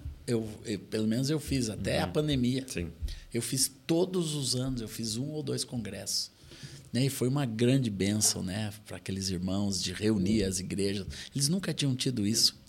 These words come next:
Speaker 1: Marcou a história da igreja no Oriente Médio. Comecei a trazer os grandes nomes da época do Integrity Music, do Osana Music, Don Moen, eh, Michael Coleman, né? Pete Sanchez,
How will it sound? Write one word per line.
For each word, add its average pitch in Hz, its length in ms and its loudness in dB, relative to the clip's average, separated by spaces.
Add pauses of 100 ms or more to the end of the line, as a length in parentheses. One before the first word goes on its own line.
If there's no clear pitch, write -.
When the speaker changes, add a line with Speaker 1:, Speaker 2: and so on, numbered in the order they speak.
(260)
Speaker 1:
Marcou 113 280 0
a 156 60 4
história 156 500 6
da 120 80 0
igreja 117 340 2
no 113 120 4
Oriente 107 300 0
Médio. 107 320 -2 (400)
Comecei 135 360 6
a - 20 -4
trazer 127 680 6 (220)
os 110 100 4
grandes 123 400 6
nomes 117 340 6
da 104 120 2
época 113 300 0
do 107 120 2
Integrity 110 520 0
Music, 104 600 2
do 98 140 -4
Osana 101 280 2
Music, 110 340 -2
Don 98 200 -2
Moen, 101 560 0 (460)
eh, 98 960 -4
Michael 110 420 -4
Coleman, 98 600 0
né? 104 320 -8 (260)
Pete 120 220 -4
Sanchez, 117 680 0